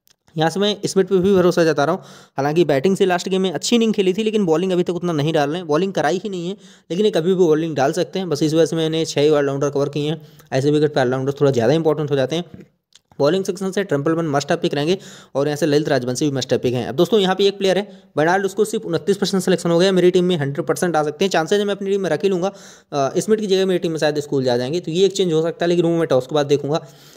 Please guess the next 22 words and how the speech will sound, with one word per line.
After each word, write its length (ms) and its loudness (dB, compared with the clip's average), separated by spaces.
और 260 -4
पिच 260 -6
यदि 260 0
देखिए 220 0
पिच 140 -4
का 100 0
फोटो 220 2
आ 100 0
जाता 240 -4
है, 380 -10
फैन 160 -8
कोड 180 -2
लाइव 180 0
स्ट्रीम 280 -6
कर 180 -2
रहा 100 -6
है, 60 -12
तो 60 -6
वहाँ 180 -2
से 120 -8
मुझे 160 -4
पि-, 180 -2